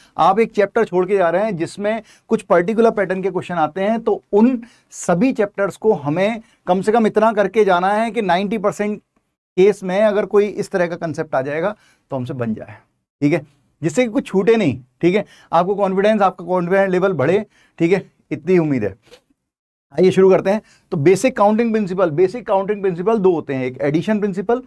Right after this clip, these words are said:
और एक प्रोडक्ट प्रिंसिपल, ठीक है, multiplication and addition। अब मल्टीप्लिकेशन प्रिंसिपल कब लगता है उसको समझने की जरूरत है। तो दोस्तों, बिल्कुल बेसिक से समझा रहा हूं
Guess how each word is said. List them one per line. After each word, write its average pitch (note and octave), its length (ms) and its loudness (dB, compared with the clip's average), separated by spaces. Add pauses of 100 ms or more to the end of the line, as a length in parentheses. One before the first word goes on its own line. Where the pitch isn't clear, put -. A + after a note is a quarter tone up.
(340)
और E3+ 140 4
एक C4 260 2 (400)
प्रोडक्ट A3 200 2
प्रिंसिपल, C3+ 400 -2
ठीक - 560 -2
है, G#3+ 160 2 (140)
multiplication G3 600 4
and F3 200 0
addition। B2 380 0 (840)
अब B3+ 120 -8 (460)
मल्टीप्लिकेशन B3+ 680 4
प्रिंसिपल C4 360 4
कब B3+ 120 4
लगता B3 300 2
है B3 140 -2 (320)
उसको G#3 220 0
समझने G3 320 2
की G#3 60 2
जरूरत G3+ 280 4
है। B3 100 -2 (1600)
तो B3 80 4
दोस्तों, A#3+ 600 0 (1400)
बिल्कुल B3+ 260 2
बेसिक A3+ 280 2
से G#3 100 -6
समझा D#3 240 2
रहा A#2+ 120 2
हूं G2+ 80 -6